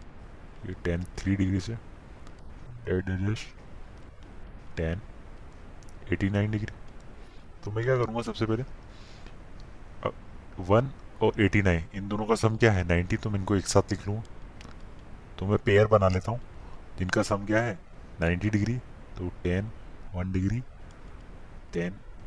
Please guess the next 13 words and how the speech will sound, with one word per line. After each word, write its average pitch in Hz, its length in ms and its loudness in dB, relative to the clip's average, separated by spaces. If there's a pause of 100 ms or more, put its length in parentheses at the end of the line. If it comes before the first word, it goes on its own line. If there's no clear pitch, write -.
(200)
एटी 90 280 2
नाइन 107 240 4
डिग्री, 117 220 -4 (1400)
तो - 180 -2
एक 95 180 4
पेयर 110 140 6
तो 113 120 -2
ये 113 80 2
हो 117 120 6
गया। - 120 -2 (240)
इसी 101 120 2
तरह 113 280 6 (120)
tan 110 180 6